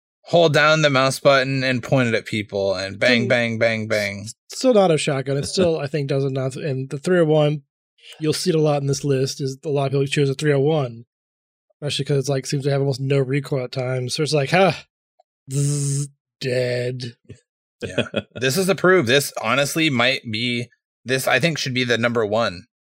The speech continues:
Speaker 1: because it's just so easy and effortless to use, and you can
Speaker 2: Yeah.
Speaker 1: use it successfully very easily.
Speaker 3: Yeah,
Speaker 2: Next
Speaker 3: they call
Speaker 2: up
Speaker 3: that, uh, low skill floor.
Speaker 2: Right?
Speaker 1: Yeah.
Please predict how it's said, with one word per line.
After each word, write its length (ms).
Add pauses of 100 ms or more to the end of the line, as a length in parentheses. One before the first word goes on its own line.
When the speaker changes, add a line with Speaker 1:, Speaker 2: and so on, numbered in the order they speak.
(140)
Speaker 1:
because 360
it's 300
just 480
so 500
easy 460
and 140
effortless 500
to 120
use, 560 (300)
and 140
you 80
can 160
Speaker 2:
Yeah. 60
Speaker 1:
use 160
it 60
successfully 840
very 380
easily. 560 (880)
Speaker 3:
Yeah, 340
Speaker 2:
Next 240
Speaker 3:
they 60
call 180
Speaker 2:
up 200
Speaker 3:
that, 100
uh, 380
low 240
skill 340
floor. 500 (240)
Speaker 2:
Right? 380
Speaker 1:
Yeah. 200